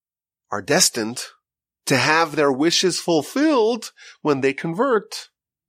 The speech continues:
and join the nation and accept the Torah again. They voted to join Sinai one point oh, and they were outvoted, but they are given a second chance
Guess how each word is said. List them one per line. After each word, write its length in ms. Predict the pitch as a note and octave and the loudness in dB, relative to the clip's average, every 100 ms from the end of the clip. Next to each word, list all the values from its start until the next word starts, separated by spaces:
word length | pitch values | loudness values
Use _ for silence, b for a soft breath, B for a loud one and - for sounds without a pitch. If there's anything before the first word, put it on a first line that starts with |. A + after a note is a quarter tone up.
| _ _ _ _ _ | _ _ _ _ _
and 120 | - G#2+ | -8 0
join 500 | A2 G2+ G2 F#2+ - | 4 4 2 -2 -4
the 100 | A2+ | 2
nation 500 | D3 G3 - A2 G#2+ | 4 4 2 2 0
and 120 | A2+ | -2
accept 460 | G2+ - F2+ - - | -2 -2 -4 -8 -20
the 140 | G2+ G2 | -14 -12
Torah 420 | - F#2+ G2 - | -8 -6 -4 -2
again. 440 | A2 D3 C3+ F2+ - _ _ _ _ _ _ _ _ _ _ - B B | 0 2 2 -2 -12 _ _ _ _ _ _ _ _ _ _ -18 B B
They 200 | A#2 D#3 | -2 0
voted 480 | D3+ A#2 D#3+ G#3 F#3+ | 0 0 2 2 0
to 100 | D3+ | -2
join 460 | A#2 C#3+ G3 G3+ | 0 0 2 2
Sinai 720 | D#3 - D#3 E3+ D#3+ D#3+ D#3 C#3+ _ _ _ _ | 2 2 2 0 0 2 0 -4 _ _ _ _
one 240 | A2 C3+ | -2 -2
point 300 | C3+ C#3 B2+ | 0 -2 0
oh, 480 | D#3 A3 E3+ F3 F#3+ _ _ _ _ _ _ _ _ _ _ _ _ _ _ _ _ _ _ _ _ _ _ _ | 2 2 2 0 -4 _ _ _ _ _ _ _ _ _ _ _ _ _ _ _ _ _ _ _ _ _ _ _
and 340 | - G2+ G2 F2+ | -12 -8 -8 -4
they 200 | G2+ G#2 | -2 -2
were 240 | G2+ G2+ | -2 -4
outvoted, 720 | F#2+ G2 A2+ C#3 C3+ G2+ G2 - _ _ _ _ _ _ | -4 -4 0 2 2 -4 -8 -16 _ _ _ _ _ _
but 160 | - - | -6 -2
they 100 | G#2 | 0
are 100 | G2+ | 0
given 200 | A2+ A2 | -2 -2
a 40 | |
second 280 | - A2+ C3+ | -2 -2 -2
chance 560 | - G3 D#3+ C#3+ - | 2 4 4 2 -2